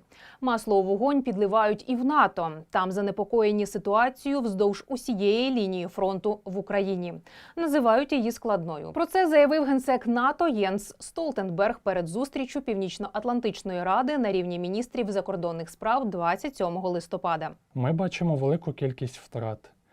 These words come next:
Speaker 2: І найінтенсивніші періоди бойових дій, які від початку війни відбувалися минулими місяцями та тижнями. І в той час лінія фронту суттєво не змінилася.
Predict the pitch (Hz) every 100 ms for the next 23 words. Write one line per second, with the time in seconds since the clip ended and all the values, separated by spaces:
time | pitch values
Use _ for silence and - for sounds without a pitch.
0 | _ _ 131 120 123 123 - 120 - 135
1 | 160 160 - 156 156 147 147 139 139 139
2 | 135 139 127 123 135 135 135 _ _ 131
3 | - 139 127 139 - 135 - 135 117 117
4 | 131 151 131 135 139 135 131 - 120 113
5 | 117 135 131 123 123 - - 120 120 117
6 | 120 - 113 107 110 104 107 - _ _
7 | _ _ 131 113 127 117 - 135 - 127
8 | 139 170 165 156 151 139 143 - 123 123
9 | 117 120 113 117 113 110 107 107 - 127